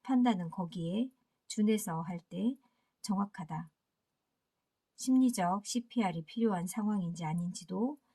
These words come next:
감정에 따라야 한다고 합니다.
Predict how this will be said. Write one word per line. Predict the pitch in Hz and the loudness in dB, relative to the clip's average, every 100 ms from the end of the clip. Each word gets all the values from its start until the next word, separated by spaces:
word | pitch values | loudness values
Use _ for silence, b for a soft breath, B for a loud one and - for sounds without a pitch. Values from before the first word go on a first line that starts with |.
| _ _ _ _ | _ _ _ _
감정에 | - 175 202 208 208 175 156 | -10 -4 -2 0 -2 -2 -6
따라야 | - 196 185 175 208 185 _ _ _ _ _ _ _ _ - _ _ _ _ - | -4 -4 -2 -4 -4 -6 _ _ _ _ _ _ _ _ -20 _ _ _ _ -12
한다고 | 165 165 202 196 180 180 | -6 -4 -2 -4 -4 -4
합니다. | 196 196 180 175 | -4 -4 -6 -10